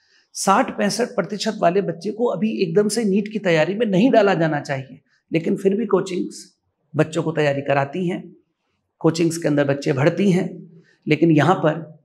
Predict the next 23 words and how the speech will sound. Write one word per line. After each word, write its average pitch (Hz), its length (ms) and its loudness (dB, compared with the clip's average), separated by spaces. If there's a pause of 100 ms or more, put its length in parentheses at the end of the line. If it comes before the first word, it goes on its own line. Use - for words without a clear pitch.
जिन 220 320 2
बच्चों 196 300 2
के 202 120 0
परसेंटेज 170 600 -2
कम 190 220 0
आए 170 140 2
होते 143 300 -4
हैं, - 80 -6
वो 165 220 2
अभिभावक 151 600 -2
तुरंत 226 320 0
आहत 160 260 0
हो 147 80 -8
जाते 135 280 -4
हैं, 165 180 -6
इस 156 140 -10
बात 143 260 -6
से 170 120 -10
हाल 196 240 -2
आहत 175 280 0
हो 165 100 -8
जाते 143 260 -6
हैं, 175 120 -12